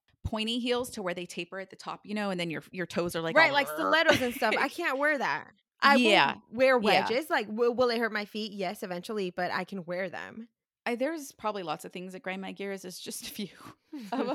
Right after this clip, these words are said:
Speaker 1: 'em.
Speaker 2: <laughs>
Speaker 1: Um, actually, now that I'm in my forties, there are less things that grind my gears than used to.
Speaker 2: Really?
Speaker 1: Yeah, kinda like how you mentioned with the food thing.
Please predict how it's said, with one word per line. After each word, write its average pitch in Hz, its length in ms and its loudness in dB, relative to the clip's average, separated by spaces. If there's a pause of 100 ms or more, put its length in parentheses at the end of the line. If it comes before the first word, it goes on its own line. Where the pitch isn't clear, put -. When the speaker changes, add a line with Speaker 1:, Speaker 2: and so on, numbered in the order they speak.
Speaker 1:
'em. 302 200 -6 (160)
Speaker 2:
<laughs> - 40 -20 (640)
Speaker 1:
Um, 226 380 0
actually, 262 640 -6
now 214 260 -8
that 214 140 -10
I'm 208 160 -4
in 196 100 -8
my 185 120 -10
forties, 196 420 -8
there 185 160 -6
are 180 80 -4
less 180 240 -8
things 180 320 -10
that - 100 -14
grind 156 240 -8
my 160 100 -10
gears 160 340 -10
than 165 180 -10
used - 220 -12
to. 254 180 -8 (640)
Speaker 2:
Really? 196 400 -10 (680)
Speaker 1:
Yeah, 285 340 4
kinda 294 240 -2
like 269 180 -4
how 262 140 -8
you 247 140 -8
mentioned 214 300 -8
with 214 120 -8
the 196 80 -4
food 190 280 -6
thing. 226 340 -4